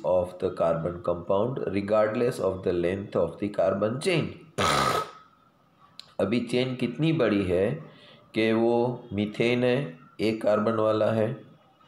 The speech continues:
और उसमें अंदर एक hydrogen हटा के हमने alcohol group लगा दिया, ओएच group।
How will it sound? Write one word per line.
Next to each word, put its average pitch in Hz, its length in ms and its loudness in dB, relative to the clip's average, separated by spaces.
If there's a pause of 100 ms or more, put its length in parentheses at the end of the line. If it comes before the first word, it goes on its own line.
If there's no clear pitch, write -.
(400)
और 107 180 4
उसमें 107 320 0
अंदर 104 420 0
एक 127 280 2
hydrogen 104 460 0
हटा 95 240 2
के - 140 0
हमने 101 340 0
alcohol 98 500 2
group 110 240 0
लगा 165 260 4
दिया, 107 260 2
ओएच 107 440 2
group। 92 300 -2